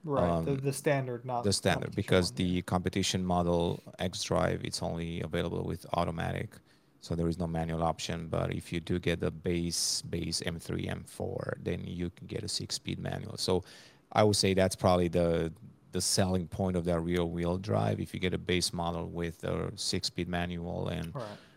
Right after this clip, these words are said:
Speaker 2: you still wanna be a little bit of, you know, old school type of driver, then that's your choice. But otherwise, I, I would, pr-, I'm, I'm gonna venture into saying this, that, uh,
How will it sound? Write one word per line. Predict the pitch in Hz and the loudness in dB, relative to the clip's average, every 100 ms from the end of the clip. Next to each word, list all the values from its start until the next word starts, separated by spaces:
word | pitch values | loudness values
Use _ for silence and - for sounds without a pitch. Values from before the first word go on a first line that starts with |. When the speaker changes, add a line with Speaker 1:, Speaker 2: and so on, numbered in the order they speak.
| _ | _
Speaker 2:
you | - | -4
still | 90 92 | 2 4
wanna | 87 85 | 4 2
be | 80 82 | 4 4
a | 82 | 4
little | 85 | 4
bit | 85 | 2
of, | 82 - - | 2 0 -6
you | 92 | -4
know, | - - | -4 0
old | 90 - | 0 2
school | - - 85 80 | 0 0 -2 0
type | - 87 85 | 0 0 0
of | 85 | 0
driver, | 85 90 87 90 | 2 2 0 -2
then | 90 90 - | -2 -4 -4
that's | 92 85 - | 0 0 0
your | 87 | -2
choice. | - 87 87 | -2 -4 -2
But | - - | 2 6
otherwise, | 95 90 87 82 85 - | 6 6 6 4 2 4
I, | 98 | 6
I | 101 101 | 6 8
would, | 113 104 - | 6 6 0
pr-, | - - | -10 0
I'm, | 110 110 95 - - - 98 | 2 2 -4 -6 -10 -4 -2
I'm | 101 | 2
gonna | 110 95 80 | 2 2 0
venture | 80 82 87 87 - 95 92 95 | -4 -4 -2 -2 -2 0 2 0
into | 92 - - 85 90 | -4 -6 -4 -2 0
saying | - 90 87 85 | 0 0 -2 -2
this, | 85 85 - | -2 -2 -2
that, | 82 87 - - - - - | -4 -4 -10 -20 -20 -20 -6
uh, | - 87 | 0 2